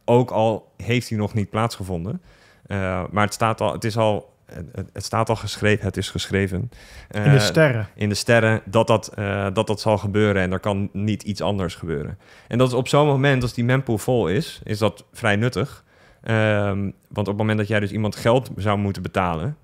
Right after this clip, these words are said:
Speaker 1: dan kan je wel zeggen van, ja, ja, eh, sorry, maar die mempool die is hartstikke vol. Dus ik, ik ga me, nu zou ik me helemaal blauw betalen aan fees. Maar die andere persoon, die, ja, eh,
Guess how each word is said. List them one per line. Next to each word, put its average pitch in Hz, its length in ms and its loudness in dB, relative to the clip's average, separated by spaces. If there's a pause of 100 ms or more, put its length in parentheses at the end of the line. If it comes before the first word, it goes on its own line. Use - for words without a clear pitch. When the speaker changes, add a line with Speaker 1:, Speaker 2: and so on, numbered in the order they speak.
(300)
Speaker 1:
dan 98 100 -6
kan 117 100 2
je 110 40 4
wel 104 40 2
zeggen 101 240 -6
van, 110 80 4
ja, - 200 0 (100)
ja, 90 300 -6
eh, 95 540 -6 (340)
sorry, 117 260 0
maar 101 140 2
die 104 100 0
mempool 135 360 2
die 110 100 0
is 101 80 -2
hartstikke 104 380 -4
vol. 90 260 -4
Dus 90 200 -6
ik, 87 320 -10
ik 101 180 -8
ga - 140 -4
me, 107 220 -2
nu 123 240 0
zou 107 200 4
ik 101 60 -2
me 107 60 -2
helemaal 110 220 0
blauw 113 240 4
betalen 95 420 0
aan 101 140 -4
fees. 95 400 -4 (340)
Maar 113 100 -4
die 131 100 4
andere 147 200 4
persoon, 110 440 0
die, 113 360 0
ja, 92 300 -2
eh, 87 640 -8